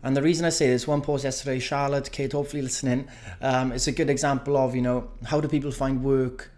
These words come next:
How do you find time to work out when life is pretty much back to normal, working nine to five, kids, all that stuff, tiredness? These are all very valid concerns, yeah?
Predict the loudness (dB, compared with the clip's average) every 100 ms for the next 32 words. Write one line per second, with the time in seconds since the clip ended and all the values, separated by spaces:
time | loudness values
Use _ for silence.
0 | -20 -20 -20 -20 -20 -4 0 0 0 0
1 | -2 -6 -16 -12 -2 0 0 -2 0 0
2 | 2 0 0 -2 0 0 0 -4 -10 -8
3 | -8 -8 -4 -4 -2 -4 -4 -2 0 2
4 | 2 2 0 0 0 0 -4 -4 -4 -4
5 | -4 -2 -2 -2 -2 -2 -2 -2 -4 -6
6 | -4 0 0 0 0 -2 -4 -10 -18 -8
7 | -2 0 0 0 0 2 0 0 0 0
8 | -2 -4 -4 -2 -2 -2 -4 -2 -4